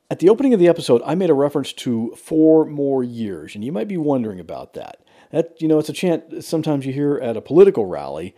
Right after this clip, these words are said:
but there's no political connection with this. What I'm talking about is Windows seven. If you currently have Windows seven on your computer,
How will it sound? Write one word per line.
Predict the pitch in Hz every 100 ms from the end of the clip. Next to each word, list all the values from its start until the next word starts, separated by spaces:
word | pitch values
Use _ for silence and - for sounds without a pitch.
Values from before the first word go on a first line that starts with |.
| _ _ -
but | 107 98
there's | 110
no | 208
political | 240 294 285 254
connection | 233 196 185 165 143
with | 127 127
this. | 92 - -
What | - 175
I'm | 214
talking | 208 185 170
about | 156 147 151
is | 113
Windows | 101 120 135 135 127
seven. | - 123 95 - _ _ _ _ _
If | -
you | 208
currently | 208 247 254 226
have | 196 156
Windows | 151 165 160
seven | - 147 151
on | 139 123
your | 123
computer, | 110 107 160 127 98